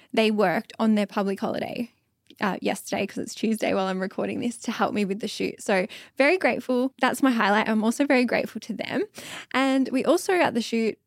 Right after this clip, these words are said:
shot some content for the podcast. I got some new headshots, which I can't wait to show you. And then we shot some of my branded content as well. And it was just for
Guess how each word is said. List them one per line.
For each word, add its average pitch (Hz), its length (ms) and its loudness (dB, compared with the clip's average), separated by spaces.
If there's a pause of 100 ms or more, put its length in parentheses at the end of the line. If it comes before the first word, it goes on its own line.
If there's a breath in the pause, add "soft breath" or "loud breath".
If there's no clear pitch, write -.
(120)
shot 240 240 -2
some 294 160 -2
content 233 440 0
for 202 100 -4
the 208 80 -6
podcast. 330 680 -2
I 233 120 0
got - 200 -4
some 214 140 -6
new 208 100 -6
headshots, 302 520 -2
which 285 120 -4
I 277 60 -2
can't 262 220 -2
wait 233 160 -2
to 262 80 -4
show 262 140 -2
you. 254 260 0
And 233 140 2
then 226 100 2
we 254 80 2
shot - 260 -2
some 226 140 0
of 214 100 0
my 202 140 0
branded 202 420 -2
content 214 460 -4
as - 200 -6
well. - 400 -2 (440 loud breath)
And 214 640 2 (100)
it - 40 2
was 220 120 2
just - 160 -4
for 214 200 2